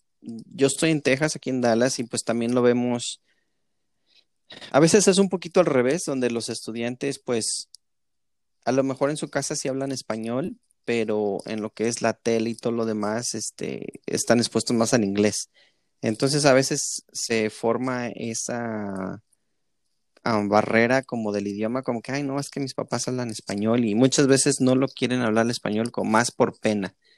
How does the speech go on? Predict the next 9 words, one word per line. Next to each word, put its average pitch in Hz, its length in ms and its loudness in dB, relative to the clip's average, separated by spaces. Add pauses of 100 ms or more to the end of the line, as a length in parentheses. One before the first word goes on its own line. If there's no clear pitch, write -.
(220)
No 147 120 4
tanto 165 260 2
porque 131 200 -2
no 123 140 0
sepan, 135 400 0 (600)
sino 113 240 -4
es 110 80 -4
más 113 200 -2
como 113 220 -4